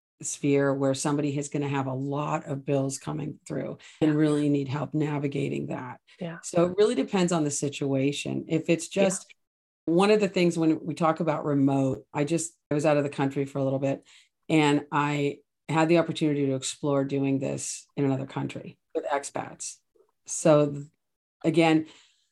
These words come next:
Speaker 1: there's a high need for families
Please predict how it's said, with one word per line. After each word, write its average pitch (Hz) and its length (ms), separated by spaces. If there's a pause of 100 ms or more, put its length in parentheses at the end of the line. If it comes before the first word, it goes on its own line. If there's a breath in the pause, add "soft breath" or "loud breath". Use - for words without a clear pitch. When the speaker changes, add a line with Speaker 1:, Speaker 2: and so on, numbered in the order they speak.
(240)
Speaker 1:
there's 175 280
a 156 100
high 180 920
need 151 640 (120)
for 139 800
families 143 880